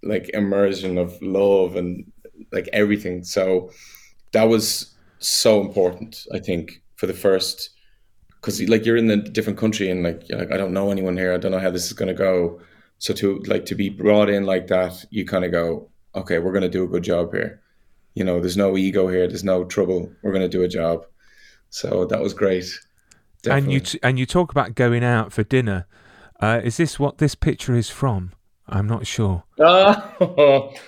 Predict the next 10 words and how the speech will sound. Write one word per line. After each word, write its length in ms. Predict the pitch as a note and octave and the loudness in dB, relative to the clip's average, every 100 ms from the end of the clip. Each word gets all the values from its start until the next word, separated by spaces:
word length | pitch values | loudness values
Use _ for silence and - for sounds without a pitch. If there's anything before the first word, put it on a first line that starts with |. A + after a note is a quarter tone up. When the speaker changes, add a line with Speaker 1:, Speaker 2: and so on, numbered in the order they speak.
| - - C3+ | -18 -4 0
Speaker 1:
oh 240 | B2 A#2+ C3 | 6 6 6
my 260 | A#2+ A2 | 6 4
God. 380 | G#2+ G#2 F#2+ F#2+ - - - - - - - - - - - D3+ - - - - | 4 2 2 2 -2 -14 -20 -12 -10 -10 -14 -20 -18 -18 -10 -10 -6 -6 -6 -6
God's 540 | - B2 B2 B2 A#2+ - | 4 6 6 4 0 0
sake, 340 | G2+ G2 G2 | 0 2 0
Brian, 300 | A2 G#2+ G#2+ | 2 4 4
you're 80 | G2+ | 0
killing 280 | G2 A2+ A2+ | 2 2 2
me 60 | |
here. 200 | G2+ F#2+ | 0 -4